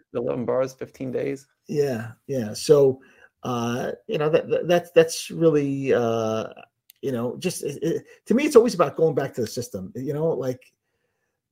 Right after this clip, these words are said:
Speaker 2: I, I, I love to keep saying it. It's just replicating it over and over again. And, uh, you know, uh, I, I don't, I truly don't think, 'cause I pretty much almost sold it at the top. You know what I mean? Like,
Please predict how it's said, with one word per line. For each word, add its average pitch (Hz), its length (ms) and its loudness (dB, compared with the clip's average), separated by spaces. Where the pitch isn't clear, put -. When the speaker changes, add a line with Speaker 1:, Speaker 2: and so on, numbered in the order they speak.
Speaker 2:
I, 180 80 -4
I, - 140 -8
I 170 140 -2
love 170 220 10
to 175 80 -2
keep 160 180 -4
saying 143 240 4
it. 120 40 0
It's 113 120 -8
just - 180 -8
replicating 143 540 0
it 127 60 2
over 127 280 4
and 120 80 2
over 113 200 0
again. 101 400 -6
And, 110 340 -6
uh, 107 380 -6
you - 80 -4
know, 110 240 -4
uh, - 220 -16
I, 185 200 -4
I 185 80 6
don't, 226 160 2
I 180 100 6
truly 214 340 0
don't 202 200 2
think, 214 160 2
'cause 147 100 -4
I 135 140 0
pretty 233 200 -6
much 170 160 -2
almost 170 300 0
sold 180 200 0
it 147 80 0
at 127 100 -4
the - 80 -16
top. - 440 -12
You 135 100 0
know 151 60 4
what 160 80 6
I 165 80 6
mean? 165 200 0
Like, 160 240 0